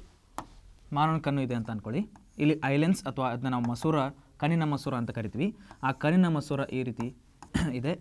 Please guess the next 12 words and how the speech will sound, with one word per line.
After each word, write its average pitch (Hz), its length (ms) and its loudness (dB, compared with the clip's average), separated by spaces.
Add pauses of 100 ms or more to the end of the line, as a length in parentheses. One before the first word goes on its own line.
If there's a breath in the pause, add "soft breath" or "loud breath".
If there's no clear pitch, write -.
ಇದರ 135 200 0
ಹಿಂದೆ, 160 200 4 (140)
ಕಣ್ಣಿನ 170 220 2 (100)
ಮಸೂರದ 143 400 0
ಹಿಂದೆ 120 180 -2 (100)
ಏನಿದೆ, 123 240 -2 (540 loud breath)
ಆ, - 20 0 (180)
ರೆಟಿನಾ 143 260 2 (200)
ಅಥವಾ 131 160 -2 (100)
ಅಕ್ಷಿಪಟಲ 139 520 -2
ಅಂತ 117 160 -6
ಕರಿತೀವಿ. 117 260 -2